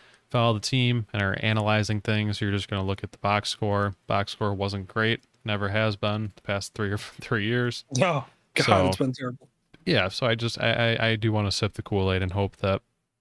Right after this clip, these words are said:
Speaker 1: because the system has seemed to have worked, it just needs somebody else to execute it, that we're still gonna be in good shape. And the number one thing about Matt Nagy is that he could have lost and should have lost, like, absolutely should have lost the locker room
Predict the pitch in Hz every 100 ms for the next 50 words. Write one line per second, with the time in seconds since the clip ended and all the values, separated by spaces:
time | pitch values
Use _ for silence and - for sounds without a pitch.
0 | _ _ _ - 113 110 104 107 101 101
1 | 117 101 107 101 95 123 117 - - 131
2 | 127 113 _ _ _ - 110 101 104 110
3 | 101 - - _ _ _ - 101 104 107
4 | 101 - 104 101 98 - - 101 - 98
5 | - 92 95 101 95 - _ _ _ _
6 | 113 98 107 98 95 95 92 90 101 92
7 | - 98 95 _ - - _ - 117 135
8 | 131 127 123 113 110 107 123 139 135 135
9 | 123 110 - 113 110 - - 107 - 127
10 | 117 117 113 117 - 107 104 - - 127
11 | 117 110 101 98 92 95 95 107 104 104
12 | 110 - 98 98 127 113 104 - 107 98
13 | 92 98 95 95 107 98 98 104 95 95
14 | 95